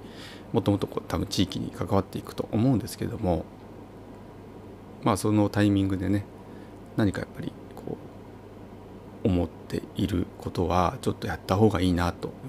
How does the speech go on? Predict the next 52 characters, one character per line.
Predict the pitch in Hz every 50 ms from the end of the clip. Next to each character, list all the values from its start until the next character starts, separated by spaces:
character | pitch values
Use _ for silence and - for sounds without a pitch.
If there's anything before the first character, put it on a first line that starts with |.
| 135 143 -
い | 95
う | 85
ふ | 87
う | 85
に | 82
や | 85 82
っ |
ぱ | - - -
思 | - 92 90 85
っ |
た | - - - -
の | - 107 101 95
で、 | 95 95 92 82 - - - - - - - - - - - - - - - - - - - - - -
う | -
ん、 | 82 80 92 - - - - - - - - - - -
お | 92
声 | 92 90 82
掛 | 85 82
け | - -
を | 82 82
さ | - - 87
せ | -
て | - -
も | 98 95 85
ら | 80
っ | 80
て、 | - - - - - 143 139 - -
今、 | - 90 90 - - - - - - - -
え | - - - - -
ー、 | -
そ | - -
れ | - -
も | 92 101 - - - - - - - - - - -
ち | - -
ょ |
っ |
と | - -
始 | - 90 87 85
ま | 82 82
り | 80
つ | - 127 117
つ | - -
あ | - 107
る | 85 87
と | - - - - - - - - - - - - - - - -
い | 113 107
う | 104
こ | - -
と | - -
で | - - -
す | - 98
ね。 | 101 104 101